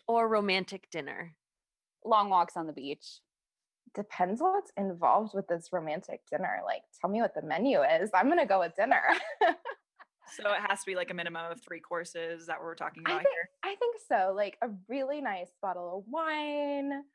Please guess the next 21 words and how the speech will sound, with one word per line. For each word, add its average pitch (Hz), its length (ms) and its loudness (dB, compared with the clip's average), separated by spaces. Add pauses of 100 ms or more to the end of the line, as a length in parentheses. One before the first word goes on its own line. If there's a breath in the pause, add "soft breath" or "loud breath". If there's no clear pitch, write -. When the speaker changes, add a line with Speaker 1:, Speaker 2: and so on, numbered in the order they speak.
(320 soft breath)
Speaker 3:
nice 185 400 2 (200)
apps 269 380 6 (100)
to 254 80 0
get 214 240 0
things 202 240 -8 (100)
started 175 360 -4
off, 202 420 2 (100)
you 208 120 -4
know, 175 180 -8
maybe 165 220 -8
some 190 260 -10
sushi, 226 1000 2
definitely 185 560 2
some 196 160 -4
dessert, 175 480 2 (100)
and 165 100 -6
then 156 140 -4
some 208 180 -6
dessert, 208 460 -2
you 185 80 -10
know? 202 140 -6